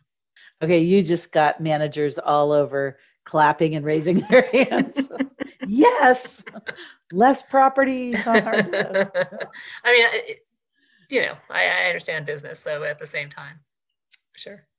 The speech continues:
Speaker 1: All right, so let's talk about business for a second. Do you choose the vendors that work with your H O A, or does the management company? I mean, you know, I have to
Speaker 2: <clears throat>
Speaker 1: ask, I'm a vendor, right?
Speaker 2: Of course.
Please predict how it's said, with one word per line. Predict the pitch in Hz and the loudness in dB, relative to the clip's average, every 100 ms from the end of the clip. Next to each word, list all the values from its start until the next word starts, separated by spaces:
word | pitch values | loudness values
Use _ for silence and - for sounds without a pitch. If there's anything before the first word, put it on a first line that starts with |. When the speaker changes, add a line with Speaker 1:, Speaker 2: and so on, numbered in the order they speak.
| _ | _
Speaker 1:
All | 202 | 2
right, | 202 151 - | 4 4 2
so | 180 | 2
let's | 220 220 | 2 2
talk | - 247 226 | 0 0 2
about | 180 160 160 | 0 0 0
business | 147 151 147 | -6 -8 -12
for | - | -10
a | 143 | -10
second. | - 139 131 147 143 - _ _ _ _ - | -8 -10 -8 -10 -10 -14 _ _ _ _ -4
Do | |
you | 160 170 202 | 0 2 0
choose | - 220 214 185 | 0 0 0 -2
the | - | -6
vendors | 151 165 165 180 180 | -2 0 2 0 0
that | 180 - | -2 -6
work | 160 165 165 | -2 -2 -2
with | 175 165 | -4 -2
your | 151 | 0
H | 156 156 | -2 -4
O | 165 | -4
A, | 156 | 0
or | 160 | 0
does | 151 147 | -2 -6
the | 143 | -8
management | 139 139 143 120 131 - | -10 -8 -10 -14 -20 -20
company? | - 117 - - 113 _ | -20 -18 -20 -20 -20 _
I | 131 | -20
mean, | 131 135 - _ _ | -18 -20 -20 _ _
you | 143 | -14
know, | 120 254 143 | -10 -8 0
I | |
have | 151 143 - | 2 2 2
to | |
Speaker 2:
<clears throat> | 139 | 0
Speaker 1:
ask, | 123 117 135 | 0 -6 -10
I'm | 127 | -10
a | 117 | -12
vendor, | 131 123 120 | -14 -16 -18
right? | 117 120 135 - | -14 -12 -10 -8
Speaker 2:
Of | |
course. | - 220 208 | -4 -4 -4